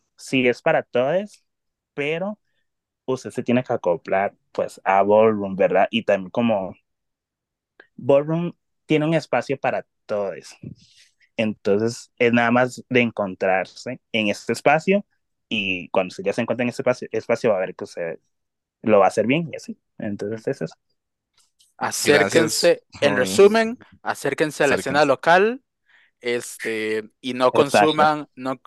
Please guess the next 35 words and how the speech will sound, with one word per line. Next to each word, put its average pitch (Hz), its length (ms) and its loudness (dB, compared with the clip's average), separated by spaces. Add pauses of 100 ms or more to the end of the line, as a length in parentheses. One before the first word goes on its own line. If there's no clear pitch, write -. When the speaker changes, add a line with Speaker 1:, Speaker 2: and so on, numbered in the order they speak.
Speaker 2:
no 135 240 -8
consuman 143 500 -4
ballroom 139 400 2
a 127 60 -4
través 113 340 -6
de 127 120 -2
RuPaul's 117 500 -8
Drag 104 280 -6
Race. - 420 -4 (720)
Speaker 1:
Sí, - 200 6
exacto. 160 800 0
Speaker 2:
<laughs> - 1040 2 (260)
Nada 165 600 6
de 160 140 6
Death 180 180 6
Drops, 131 560 2
eh, 139 220 0 (100)
eso 175 220 4
no. 156 380 4 (540)
Speaker 1:
Sí, 185 600 4
exacto. 151 840 -2 (200)
No 127 160 -6
se 143 140 -6
llama 131 320 2
Death 113 320 -4
Drop, 98 200 -4
se 117 160 -8
llama 107 320 0
Deep. 104 420 -4 (500)
Y 135 180 0
Deep 156 280 2
Speaker 2:
Eso. - 40 -10
Speaker 1:
es 135 280 -2
un - 180 0
acrónimo 139 920 2